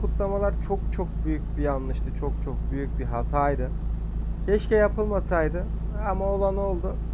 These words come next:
Ama emniyetin bu yapılan yanlışa gerçekten dur demesi gerektiğini düşünüyorum. Yani hani gerekli ceza işlemlerinin uygulanmasını düşünüyorum. Şimdi diyeceksiniz, "Abi sen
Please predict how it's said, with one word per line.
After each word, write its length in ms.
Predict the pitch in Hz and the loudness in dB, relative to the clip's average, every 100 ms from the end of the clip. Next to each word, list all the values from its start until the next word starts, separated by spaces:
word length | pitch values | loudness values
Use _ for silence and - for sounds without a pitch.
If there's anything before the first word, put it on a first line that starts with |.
| - - - - - | -2 -2 -2 -2 2
Ama 220 | 202 214 | 4 6
emniyetin 720 | 214 208 220 220 214 226 220 - - - | 6 6 6 4 4 2 0 -2 -2 0
bu 80 | 208 | 2
yapılan 420 | 226 214 - 208 | 4 4 4 4
yanlışa 680 | 208 202 202 196 190 208 208 - 190 | 4 4 4 2 2 2 2 2 4
gerçekten 560 | 185 - - 196 190 | 4 4 0 0 0
dur 160 | 185 180 | 0 0
demesi 360 | 185 180 175 | 0 0 -2
gerektiğini 560 | 175 170 165 - 180 175 | 0 0 0 0 -2 0
düşünüyorum. 480 | 165 - 170 160 123 131 | -2 -2 0 0 0 0
Yani 220 | 151 151 | 2 2
hani 240 | 151 156 156 - - - - - | 2 0 0 -2 -2 -2 -2 0
gerekli 360 | 170 165 170 160 | 2 2 2 2
ceza 360 | 170 160 170 | 2 4 4
işlemlerinin 560 | 170 - 165 160 165 165 | 4 0 0 0 0 0
uygulanmasını 640 | 160 165 165 160 151 165 | 0 0 0 -2 -2 -2
düşünüyorum. 400 | 156 - 180 165 160 - - | -2 -2 0 0 -2 -2 -2
Şimdi 200 | 185 190 | 0 0
diyeceksiniz, 500 | 190 208 202 208 190 | 2 2 2 2 4
"Abi 220 | 190 190 | 4 4
sen 220 | - 190 | 2 2